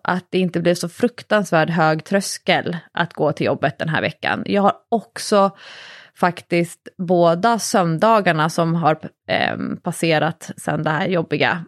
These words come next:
eh, förra helgen varit och tränat med mina ungdomar. Jag har ju två grupper som jag fystränar. Ett fotbollslag, födda tvåtusen tio, och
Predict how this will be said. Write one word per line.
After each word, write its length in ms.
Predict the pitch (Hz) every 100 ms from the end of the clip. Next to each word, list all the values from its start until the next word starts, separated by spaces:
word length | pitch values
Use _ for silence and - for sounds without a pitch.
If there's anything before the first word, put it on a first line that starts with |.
| - -
eh, 160 | 208 -
förra 280 | 180 151
helgen 460 | 160 143 127 131 175
varit 560 | 190 180 190 170 156 156
och 100 | 165
tränat 400 | 170 151 147 -
med 120 | 170
mina 200 | 165 156
ungdomar. 680 | - 220 208 254 220 175 - -
Jag 60 |
har 80 | 196
ju 60 | 190
två 380 | - - 226 170
grupper 360 | 135 - -
som 220 | - 170
jag 380 | 160 - 82 - - _ -
fystränar. 600 | 180 - 190 156 120 82
Ett 140 | -
fotbollslag, 680 | 208 196 208 254 277 339 349 311
födda 560 | 233 202 - 196 185 _ _ _ _ -
tvåtusen 320 | 185 180 175
tio, 380 | 208 180 226 403 - - - - -
och 540 | - 202 202 185 _